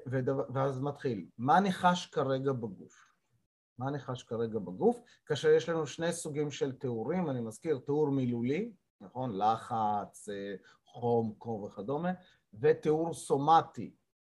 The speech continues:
אוקיי? אני מרגיש ככה, או אני מרגיש ככה, או מרגיש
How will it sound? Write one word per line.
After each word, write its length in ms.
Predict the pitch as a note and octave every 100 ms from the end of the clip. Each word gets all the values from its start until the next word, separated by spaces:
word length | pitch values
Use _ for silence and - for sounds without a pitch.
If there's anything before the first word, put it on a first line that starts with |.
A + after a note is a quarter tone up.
| _ _ -
אוקיי? 440 | - - D3+ D#3 D3+ _ _
אני 80 | A#2+
מרגיש 420 | A2+ - B2+ -
ככה, 440 | - C3 A#2+ - - _ _ _ _
או 160 | G#2+ G2
אני 100 | A2
מרגיש 320 | A2 A2 G#2
ככה, 440 | - C3 B2 -
או 120 | E2 D2+
מרגיש 420 | F2 A#2 A#2